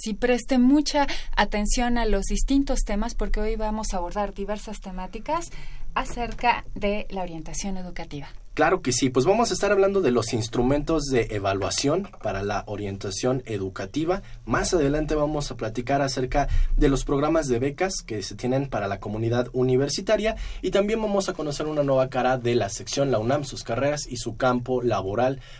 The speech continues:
Speaker 2: con una carrera nueva que es antropología. Así que acompáñennos, quédense con nosotros y pues iniciamos nuestras entrevistas. Tenemos frente a estos micrófonos al licenciado Alejandro Garrido Hernández. Él es jefe del Departamento de Instrumentos de Orientación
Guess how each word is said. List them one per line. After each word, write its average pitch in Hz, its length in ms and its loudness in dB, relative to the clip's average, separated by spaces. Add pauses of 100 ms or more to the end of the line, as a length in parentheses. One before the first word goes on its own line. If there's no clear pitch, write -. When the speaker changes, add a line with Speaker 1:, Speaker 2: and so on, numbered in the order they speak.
Speaker 2:
con 131 280 2
una 143 420 2
carrera 120 540 0
nueva 185 540 2
que 113 220 0
es - 300 -4
antropología. 107 880 -4
Así 180 220 4
que 180 160 2
acompáñennos, 220 840 0 (340)
quédense 214 280 4
con 190 140 6
nosotros 220 420 2
y - 120 -4
pues 165 260 0
iniciamos 240 420 2
nuestras 202 400 0
entrevistas. 175 880 0
Tenemos 147 580 -2 (300)
frente 123 360 2
a 127 60 6
estos 151 360 2
micrófonos 170 720 2 (240)
al 101 100 -4
licenciado 113 560 0
Alejandro 131 600 0
Garrido 120 480 2
Hernández. 113 540 0 (180)
Él 139 40 2
es 127 120 -2
jefe 202 240 2
del 165 140 6
Departamento 120 640 0
de 120 100 -2
Instrumentos 135 840 -2
de 160 180 2
Orientación 127 720 0